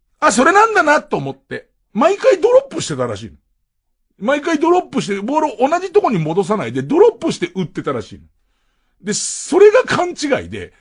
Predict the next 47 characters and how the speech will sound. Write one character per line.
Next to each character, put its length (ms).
十 260
九 200
回 260
そ 100
れ 80
を 80
や 80
っ 40
て 140
る 80
と。 80
で、 240
後 320
で 100
気 140
づ 160
い 80
た 100
ん 60
だ 80
ろ 140
う 40
ね。 240
で、 260
そ 180
れ 80
が 180
そ 180
の、 600
十 320
九 320
回 320
で 140
そ 180
れ 80
を 100
や 120
っ 160
ち 120
ゃ 60
う 120
と、 380
二 180
打 100
罰 300
だ 100
と。 140